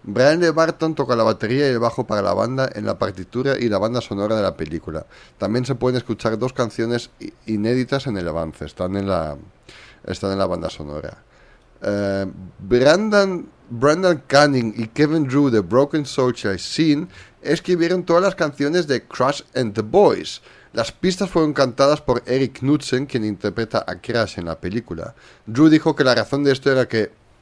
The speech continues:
sabía que Knudsen no necesitaba ser cantante para lograrlo,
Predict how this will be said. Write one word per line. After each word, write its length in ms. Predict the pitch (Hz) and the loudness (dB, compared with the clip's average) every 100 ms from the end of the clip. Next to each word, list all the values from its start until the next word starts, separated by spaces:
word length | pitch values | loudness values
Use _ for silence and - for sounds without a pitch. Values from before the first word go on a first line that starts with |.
| _ - | _ -6
sabía 420 | 110 113 139 131 | 0 4 4 4
que 220 | 139 117 | 4 2
Knudsen 480 | 120 143 131 - 98 | 2 0 0 -2 -2
no 120 | 113 | -2
necesitaba 380 | 117 - 120 117 | -2 -2 -2 0
ser 160 | 117 | -2
cantante 460 | 120 113 120 117 123 | -2 -2 -2 -4 -4
para 200 | 117 113 | -2 0
lograrlo, 600 | 110 110 131 135 135 | 0 2 2 2 -2